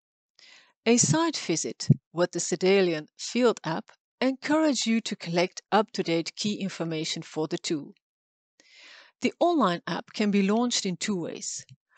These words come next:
First, via the link and via the Q R, Q R code.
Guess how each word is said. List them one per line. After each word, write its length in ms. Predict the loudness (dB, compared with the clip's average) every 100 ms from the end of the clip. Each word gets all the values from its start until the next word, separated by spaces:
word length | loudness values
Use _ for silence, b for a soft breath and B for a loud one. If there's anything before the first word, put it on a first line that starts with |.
| b b
First, 500 | -4 0 0 -2 -6
via 300 | 0 2 2
the 140 | -2 -2
link 460 | 2 0 -2 -20 _ _ _ _ 4
and 180 | 4 6
via 280 | 6 6
the 80 | 4
Q 260 | 0 0 0
R, 200 | 0 -4 -8 _ _ -4
Q 280 | 0 0 0 _
R 260 | 8 8 4
code. 540 | -4 -4 -4 -8